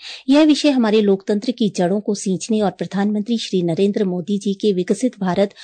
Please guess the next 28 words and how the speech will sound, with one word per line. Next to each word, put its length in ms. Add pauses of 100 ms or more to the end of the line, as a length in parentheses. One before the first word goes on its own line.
(220)
दो 180
हजार 300
सैंतालीस 580
के 120
विजन 320
को 140
साकार 520
करने 240
की 160
राह 220
दिखाता 440
है। 320 (380)
श्री 200
नायब 220
सिंह 200
सैनी 300
ने 120
कहा 400 (260)
कि 80
लोकतंत्र 500
की 200
जड़ें 300
स्थानीय 420
स्तर 380
पर 140
जितनी 360
गहरी 340
होंगी, 400